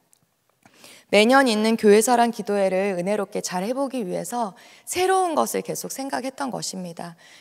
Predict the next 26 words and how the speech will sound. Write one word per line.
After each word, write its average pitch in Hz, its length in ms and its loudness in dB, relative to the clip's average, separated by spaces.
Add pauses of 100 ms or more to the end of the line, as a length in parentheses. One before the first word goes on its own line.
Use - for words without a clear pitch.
그런데 208 880 -2
그때 180 760 -2
컨펌을 294 440 -2
받으러 190 340 -2
들어갔을 185 520 -8
때 226 400 -4 (260)
새로운 349 540 4
것이 208 420 0
우리에게 185 380 -4
필요한 294 440 -2
것이 247 280 -4
아니라 185 500 -4 (300)
죽을 262 360 0
수밖에 226 460 -2
없는, 175 720 -4 (340)
망할 220 380 4
수밖에 233 460 0
없는 185 320 -4
우리 202 220 -4
교회를 202 380 -2
살리셨던 277 720 -6
것은 196 440 -8 (240)
오직 190 340 -2
어린 214 380 0
양의 196 340 -4
피, 180 320 -12